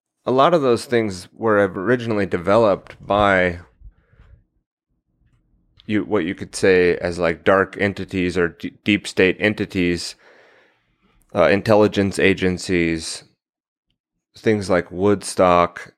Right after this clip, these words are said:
and events like that since then have really been this sort of psychedelic revolution, which has been subverted in many ways and controlled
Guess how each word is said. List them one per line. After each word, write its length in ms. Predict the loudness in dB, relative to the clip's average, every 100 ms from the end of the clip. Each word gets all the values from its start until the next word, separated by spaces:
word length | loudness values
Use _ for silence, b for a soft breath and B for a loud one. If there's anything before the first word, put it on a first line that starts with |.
| -8
and 500 | -4 -2 -4 -8 -16 _ _ _ _ _ _ _ _ _ _ _ _ _ _ _ _ _
events 540 | -4 2 2 2 -6 -4
like 380 | 2 2 2 0
that 380 | 2 2 -2
since 400 | -6 0 0 0
then 260 | -2 0 0
have 160 | -2 2
really 220 | 2 2
been 240 | 0 -2
this 160 | -2 -4
sort 240 | 0 0
of 80 | 0
psychedelic 680 | 0 0 0 0 0 0 -2
revolution, 880 | -2 -2 -4 -4 -4 -6 -6 -10 -18 _ _ _ _ _ -6
which 200 | -6 -2
has 140 | -6
been 520 | 0 0 0 -2 -8 _ _ _ _ _ _ _ _ _
subverted 800 | -8 -6 -2 2 4 4 4 2
in 300 | 0 -4 -4
many 260 | -4 -2 -2
ways 580 | 0 0 2 0 -6 -10
and 220 | -8 -8
controlled 760 | -8 -10 -2 2 2 2 0